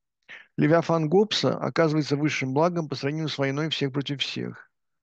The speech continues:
Ну и цивилизация всегда держится за трансцендентное. Это просто определение цивилизации. Мои сомнения, что неужели можно в одну клеточку сажать Чингисхана и С Ш А?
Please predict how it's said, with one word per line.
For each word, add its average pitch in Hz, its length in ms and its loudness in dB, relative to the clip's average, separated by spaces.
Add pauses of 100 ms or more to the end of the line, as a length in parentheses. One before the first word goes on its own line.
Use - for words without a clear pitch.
(260)
Ну 180 140 4
и 190 80 6
цивилизация 151 680 4
всегда 147 300 2
держится 139 360 0
за 135 140 2
трансцендентное. 131 1080 -4
Это 135 220 -2
просто 147 240 0
определение 131 480 -2
цивилизации. 127 1000 -6 (2000)
Мои 120 120 6
сомнения, 120 580 2
что - 180 -4
неужели 131 320 4
можно 131 320 2
в 123 60 4
одну 127 160 -2
клеточку 135 520 -4 (380)
сажать 135 320 4
Чингисхана 139 580 2
и - 100 -4
С - 140 -8
Ш 123 220 -4
А? 123 300 -6